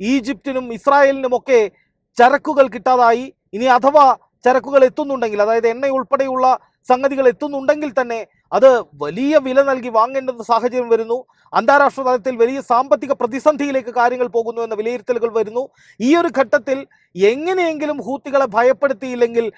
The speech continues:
പിന്മാറ്റിയില്ലെങ്കിൽ അവർ വലിയ പ്രതിസന്ധി ഉണ്ടാക്കുമെന്നും ഇസ്രായേലിന് യുദ്ധം ഉപേക്ഷിച്ച് ഓടേണ്ടി വരുന്ന സാഹചര്യം ഉണ്ടാകുമെന്നും ഒക്കെയുള്ള വിലയിരുത്തലുകൾ വന്നിരുന്നു. ഈ ഘട്ടത്തിലാണ് അമേരിക്ക അങ്ങോട്ടേക്ക് വ്യോമാക്രമണം നടത്തുന്നത്. എന്തായാലും ഈ ആക്രമണത്തിന് പിന്നാലെ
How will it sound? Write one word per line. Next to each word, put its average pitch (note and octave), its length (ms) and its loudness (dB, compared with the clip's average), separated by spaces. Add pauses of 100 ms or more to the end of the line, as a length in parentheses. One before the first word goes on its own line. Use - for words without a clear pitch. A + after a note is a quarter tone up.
(220)
പിന്മാറ്റിയില്ലെങ്കിൽ A#3+ 960 0 (280)
അവർ C4+ 360 6 (300)
വലിയ B3+ 340 2
പ്രതിസന്ധി C#4 480 0
ഉണ്ടാക്കുമെന്നും A#3+ 720 -2 (400)
ഇസ്രായേലിന് C#4 540 4
യുദ്ധം B3+ 380 4
ഉപേക്ഷിച്ച് B3+ 580 0 (100)
ഓടേണ്ടി D#4 480 6
വരുന്ന C#4 260 2
സാഹചര്യം B3 500 0
ഉണ്ടാകുമെന്നും B3 560 0
ഒക്കെയുള്ള B3+ 300 0
വിലയിരുത്തലുകൾ C#4 600 -2
വന്നിരുന്നു. A#3+ 320 -4
ഈ B3+ 140 -8
ഘട്ടത്തിലാണ് C#4+ 500 0 (320)
അമേരിക്ക C4 400 0
അങ്ങോട്ടേക്ക് B3+ 560 0
വ്യോമാക്രമണം A#3 600 0
നടത്തുന്നത്. C#3+ 420 -8 (400)
എന്തായാലും C#4 320 2
ഈ - 20 -6
ആക്രമണത്തിന് D4+ 600 -2
പിന്നാലെ C#4 540 0